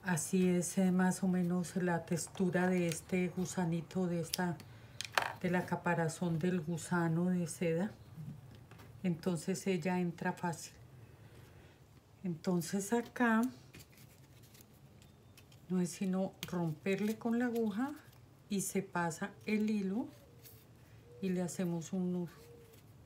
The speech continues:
Y el nudo lo llevamos con la misma aguja lo más abajo que podamos,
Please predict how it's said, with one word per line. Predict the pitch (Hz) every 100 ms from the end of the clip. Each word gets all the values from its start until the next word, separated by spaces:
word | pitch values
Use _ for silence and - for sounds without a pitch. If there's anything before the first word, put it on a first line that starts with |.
| - - - - - - - - - - - - - - - - - - - - - - - - - - -
Y | 196
el | 202 208
nudo | 208 202 202 202 254 - - - -
lo | 190 185
llevamos | 180 185 180 175 170 175 202 - -
con | 196 185
la |
misma | 175 170 170 202
aguja | 202 196 190 220 220 - - - - - - - - -
lo | 185 185
más | 175 190 196 - -
abajo | 214 214 196 214
que | 214
podamos, | - 175 175 175